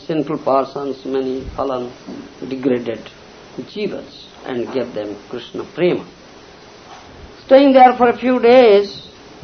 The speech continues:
Mahaprabhu, uh, started to go to Vrindavan. When Mahaprabhu was going, Thousands, thousands people were following him. All on a sudden, Mahaprabhu,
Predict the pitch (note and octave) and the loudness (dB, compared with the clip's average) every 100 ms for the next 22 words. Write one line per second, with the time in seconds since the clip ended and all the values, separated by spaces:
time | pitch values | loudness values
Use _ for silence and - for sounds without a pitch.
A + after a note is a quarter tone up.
0 | - - - - - - F3+ F#3 A3 A#3+ | -16 -16 -20 -20 -20 -10 -2 2 4 2
1 | A3 E3+ G#3+ A4+ - - - - - - | 2 0 0 -4 -12 -20 -20 -20 -20 -20
2 | - - - D3+ F#3 A#3 - - - - | -20 -10 -2 0 0 -4 -12 -18 -20 -20
3 | - - - - - - - A#3+ A#3+ A#3 | -20 -20 -20 -20 -20 -20 -4 4 4 4
4 | F#3 - - C#3+ - F3 A3+ C#3+ C#3 - | -2 -2 -6 -6 -2 2 6 6 4 -2
5 | - - - - - C#3 B2+ E3 F#3 A2+ | -18 -20 -20 -20 -16 -12 -2 2 2 0
6 | F2 F2 - - - - - - - - | -4 -12 -18 -20 -20 -20 -20 -20 -20 -20
7 | - - F3 F#3 A#3 C#4+ C#4+ C4 A3+ D3 | -18 -4 2 4 4 2 0 2 2 2
8 | E3 C4 G#3+ F3+ A#3+ - - - E4+ G4 | 2 4 4 2 0 -14 -20 -4 2 2
9 | D#4+ F#3+ - - E4+ E4+ G3 - C#4+ D#4+ | 2 -4 -6 -2 -2 -2 -6 -6 -6 -4
10 | - - - - D3+ C3+ A#2 - - - | -4 -6 -8 -10 -8 -8 -10 -14 -20 -20
11 | - - - B3 D4+ C#4 A3+ - C#4 C4+ | -20 -12 0 2 4 2 0 0 0 2
12 | F#3 F#3 - D3+ E3+ D#3+ - D#3 F3 | 2 0 -2 -2 0 -2 -4 -8 -8